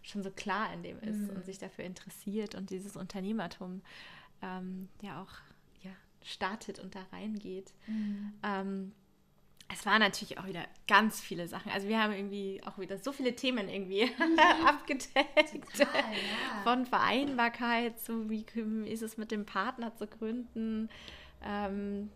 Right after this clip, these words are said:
Speaker 1: ja, das sind, glaub ich, ganz, ganz viele Sachen dabei. Ich find, ich mein, Thema Vereinbarkeit ist ja tatsächlich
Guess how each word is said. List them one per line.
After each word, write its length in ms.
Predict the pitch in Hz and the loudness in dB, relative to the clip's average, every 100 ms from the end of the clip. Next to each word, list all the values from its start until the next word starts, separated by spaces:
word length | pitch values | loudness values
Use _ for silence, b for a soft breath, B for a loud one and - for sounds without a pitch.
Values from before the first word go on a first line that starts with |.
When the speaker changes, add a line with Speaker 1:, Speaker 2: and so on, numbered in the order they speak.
| - | -8
Speaker 1:
ja, 300 | 202 233 208 | -6 -4 -4
das 200 | 208 196 - - | -6 -12 -14 -12
sind, 180 | 208 208 | -10 -6
glaub 200 | 220 202 | -4 -4
ich, 260 | 208 - - - | -6 -12 -16 -10
ganz, 200 | 196 202 | -8 -8
ganz 200 | - 208 - | -8 -8 -6
viele 140 | 208 | -6
Sachen 320 | 208 - 202 | -8 -10 -8
dabei. 340 | 202 196 196 214 | -8 -4 -4 -4
Ich 140 | - | -4
find, 220 | 220 208 B B B B B B | -6 -6 B B B B B B
ich 60 | |
mein, 140 | 208 214 | 2 2
Thema 260 | 240 240 | 2 2
Vereinbarkeit 800 | 233 214 127 247 220 - 214 208 | 4 4 4 4 2 2 -2 0
ist 180 | 196 - | -4 -6
ja 80 | 208 | -6
tatsächlich 840 | 208 214 190 202 214 202 - - | -6 -4 -2 -2 -2 -2 -6 -10